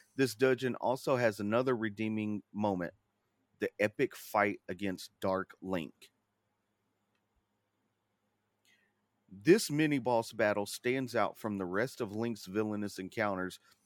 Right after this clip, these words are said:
due to its unique setting and level of difficulty.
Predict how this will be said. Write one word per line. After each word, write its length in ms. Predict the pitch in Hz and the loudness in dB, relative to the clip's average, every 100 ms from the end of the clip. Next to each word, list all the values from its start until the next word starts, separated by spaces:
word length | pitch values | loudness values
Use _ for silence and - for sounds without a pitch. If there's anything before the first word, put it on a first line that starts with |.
| - | -10
due 160 | 107 135 | -4 -4
to 160 | - | 0
its 180 | 120 - - | -2 -2 -8
unique 460 | 110 156 165 156 | -6 -4 -6 -10
setting 440 | - 135 117 120 113 - | -8 -2 -2 -2 -4 -6
and 140 | 95 98 | -4 -2
level 260 | 107 110 | -2 0
of 140 | 104 92 | -4 -2
difficulty. 560 | 110 - 90 - 71 | -6 -6 -12 -12 -14